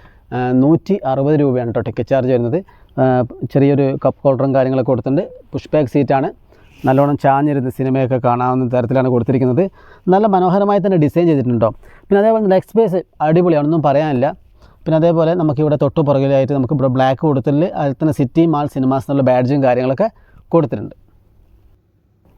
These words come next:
അപ്പോൾ നമ്മൾ ശബ്ദ സംവിധാനത്തിലേക്ക്, ആ, പോകുന്ന സമയത്ത് ജിതിൻ ബ്രോ പറഞ്ഞ പോലെ തന്നെ Dolby സെവൻ പോയിന്റ് വണ്ണിൽ വർക്ക് ചെയ്യുന്ന, ആ, ഓഡിറ്റോറിയമാണ് ഈ സ്ക്രീൻ വണ്ണിൽ വരുന്നത്. മൊത്തത്തിൽ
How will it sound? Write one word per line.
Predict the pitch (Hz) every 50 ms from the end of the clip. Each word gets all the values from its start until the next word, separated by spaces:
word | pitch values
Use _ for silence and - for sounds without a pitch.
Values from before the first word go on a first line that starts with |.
| _ _ _ _ _ _ _ _ - - _ _ _
അപ്പോൾ | - 202 247
നമ്മൾ | 247 254 247 -
ശബ്ദ | 226 190 180 196 175 233
സംവിധാനത്തിലേക്ക്, | 233 220 220 226 220 214 208 208 190 175 156 151 - _ - -
ആ, | 156 156 156 143 135
പോകുന്ന | 156 156 160 147 - 160
സമയത്ത് | 151 147 143 123 135 131 - _ 147 151
ജിതിൻ | 143 156 170 170
ബ്രോ | 185 190 185 156
പറഞ്ഞ | 135 147 143 160 156 151
പോലെ | 147 135 120 135
തന്നെ | 127 131 156 170 - _ _ _ _ _ _ _ - 139 151
Dolby | 147 156 170 190 185 202 208 190 165 -
സെവൻ | - 151 156 160 160 -
പോയിന്റ് | 185 185 185 185 185
വണ്ണിൽ | 175 170 170 175 156
വർക്ക് | 135 - -
ചെയ്യുന്ന, | 147 147 143 143 143 143 143 - - 131
ആ, | 131 131 127 127 135
ഓഡിറ്റോറിയമാണ് | 139 143 143 131 170 151 147 143 135 127 127 151 - -
ഈ | 143 -
സ്ക്രീൻ | - 139 135 135 143 135
വണ്ണിൽ | 127 131 143 147 139
വരുന്നത്. | 131 117 113 101 135 185 - _ _ - - - _ -
മൊത്തത്തിൽ | 170 185 175 208 220 233